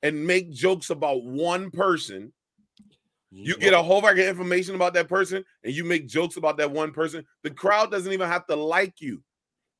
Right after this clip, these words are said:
Speaker 1: Now, they, you know what I'm saying? The crowd doesn't even have to like you. When you're joning, it's on the spot, bro.
Speaker 2: Mm-hmm.
Speaker 1: It's on the, a lot of people ain't, you know what I'm saying, trying to figure out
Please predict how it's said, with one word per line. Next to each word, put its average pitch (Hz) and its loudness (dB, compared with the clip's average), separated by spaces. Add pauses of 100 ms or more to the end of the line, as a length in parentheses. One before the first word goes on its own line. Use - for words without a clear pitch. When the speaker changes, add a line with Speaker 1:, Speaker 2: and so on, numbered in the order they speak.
(120)
Speaker 1:
Now, 175 2
they, 190 0
you 175 0
know 202 2
what 208 0
I'm 190 -6
saying? 214 -2
The 185 2
crowd 220 2
doesn't 220 -2
even 208 -2
have 196 0
to 175 -2
like 185 0
you. 135 -10 (180)
When 151 -2
you're 226 0
joning, 208 -4 (100)
it's 175 -4
on 202 -4
the 175 0
spot, - 0 (120)
bro. 104 -6 (120)
Speaker 2:
Mm-hmm. 113 -12 (600)
Speaker 1:
It's 170 -2
on 214 -4
the, 180 -8
a - -6
lot 196 4
of 190 -6
people 226 -4
ain't, 196 -2 (300)
you 147 -4
know 175 2
what 180 0
I'm 160 -2
saying, 180 0
trying 165 -2
to 151 0
figure 156 -4
out 151 0